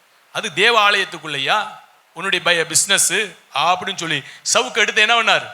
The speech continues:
நாலு சாத்தி அடிச்சு க-, அந்த கல்லா பெட்டியெல்லாம் என்ன பண்ணார்? உருட்டி விட்டார்.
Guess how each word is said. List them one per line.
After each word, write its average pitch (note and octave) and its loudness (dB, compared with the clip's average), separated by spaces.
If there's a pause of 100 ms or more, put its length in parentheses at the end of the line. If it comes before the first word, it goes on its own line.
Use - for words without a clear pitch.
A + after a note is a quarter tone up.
(500)
நாலு F3+ -2
சாத்தி G3 -2
அடிச்சு F3+ -2
க-, C#3+ -10 (220)
அந்த D3+ -4
கல்லா G#3+ 2
பெட்டியெல்லாம் G#3 2
என்ன A3+ 4
பண்ணார்? E3 -2 (180)
உருட்டி G#3 -4
விட்டார். F#3+ -4